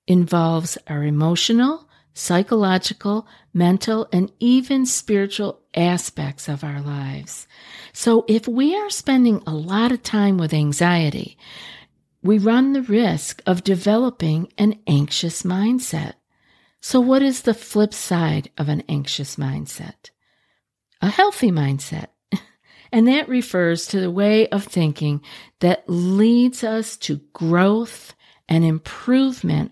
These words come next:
of our lives and the people around us. A person with a healthy mindset would exhibit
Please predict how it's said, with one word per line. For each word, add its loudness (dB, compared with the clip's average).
of -2
our -2
lives -6
and 4
the 2
people 0
around 2
us. -8
A -8
person -2
with 2
a 2
healthy 0
mindset 0
would 0
exhibit 0